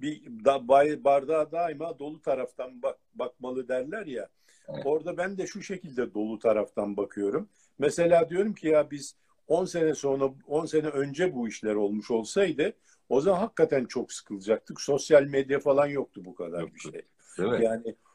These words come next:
Speaker 1: o zaman ne yapacaktık? Yani konuşamıyoruz, edemiyoruz. Biz sosyal yaratıklarız Türkler.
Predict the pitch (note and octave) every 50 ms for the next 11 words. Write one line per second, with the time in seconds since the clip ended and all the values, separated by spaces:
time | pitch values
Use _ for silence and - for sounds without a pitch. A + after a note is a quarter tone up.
0 | _ _ _ - B2+ B2+ C3 C#3 D3+ D#3 E3 E3 E3 D#3+ F3+ G3 G3 F#3+ G3 D#3+
1 | D#3+ C#3 B2+ - - C3 - - C#3 C#3 C#3+ C#3+ C3+ - - C#3+ C#3 D3 C#3 -
2 | F3 E3+ E3 D#3 D3+ C3+ B2+ B2 C3 - D3 C3 B2+ D3 C#3+ C#3 C3+ C3 B2 B2+
3 | B2 - - - - C3+ B2+ - - - C#3+ C3 - - - D3+ D3 C#3+ C#3 C#3
4 | B2+ B2+ B2 - G#2 - - G#2+ G#2+ G#2 G#2 - - _ - G2+ - _ A2 A#2
5 | B2 B2